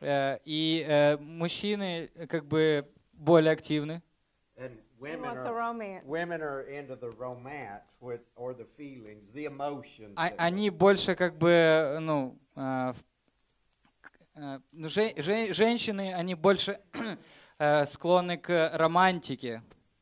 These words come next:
Speaker 1: и эмоциям.
Speaker 2: And, and I'm sure <laughs> y'all all understand that, but it goes back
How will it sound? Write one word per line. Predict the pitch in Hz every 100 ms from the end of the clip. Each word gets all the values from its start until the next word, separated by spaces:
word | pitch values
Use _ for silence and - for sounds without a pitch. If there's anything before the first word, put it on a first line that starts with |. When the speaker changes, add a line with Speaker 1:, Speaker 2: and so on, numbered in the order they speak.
| _ _ _ _ _ _ -
Speaker 1:
и | 147
эмоциям. | 160 151 131 - 101 - _ _ _ _ _ _ _ _ _ _ _ _ _ _
Speaker 2:
And, | 131 139 123 _ _
and | 131 143
I'm | 156 196
sure | 196 190 202 190 -
<laughs> | -
y'all | 170 180 165
all | 160 147
understand | 147 139 113 - 165 160 123
that, | 120 117 -
but | 131
it | 131 127
goes | 143 147 113
back | 147 139 127